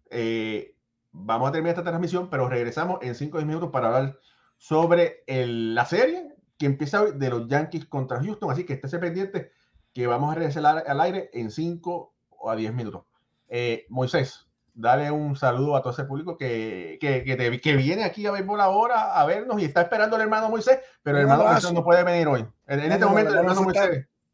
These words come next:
Speaker 2: hay mucha meditación, mucha rodilla está dando. Entonces, hay que dejarlo en la parte espiritual ahora. Señores, venimos en breve entonces con, pero dilo, que venimos con los Yankees de New York.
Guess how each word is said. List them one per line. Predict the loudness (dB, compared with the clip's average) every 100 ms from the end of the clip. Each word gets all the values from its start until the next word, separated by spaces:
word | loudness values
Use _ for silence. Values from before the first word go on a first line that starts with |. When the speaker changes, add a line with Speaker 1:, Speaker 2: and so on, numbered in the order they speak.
| _
Speaker 2:
hay | 2 4 2
mucha | 0 0 0
meditación, | 0 0 -2 -2 -2 -2
mucha | 0 0
rodilla | 0 -2 -4
está | -4 -2
dando. | 0 -2 -4
Entonces, | -8 -6 -6 -8 _ _ _ _ -6
hay | -4 -2
que | -2
dejarlo | 2 2 2 0 -2
en | -4 -6
la | -8 -8 _ _ _
parte | -2 0 -2 -6 -6 -6 -12 _ _ _ _ _ _ _
espiritual | -20 -10 -6 -6 -2 -2 0 -4
ahora. | -6 -6 -8 -14 _ -20 -16
Señores, | -4 2 2
venimos | 2 2 4
en |
breve | 6 4
entonces | 4 0 0
con, | -4 -6 -6 -8 -8 -10 -14 -20 _ -20 -20 _
pero | -4 -2
dilo, | 0 -2 -2
que | -4
venimos | -4 0 2 2 0 -6 _ _ _ _ _
con | -4 0
los | 0 2
Yankees | 2 2 -2 -8 -8 -8 -6
de | -6
New | -2
York. | 4 6 4 -2 -12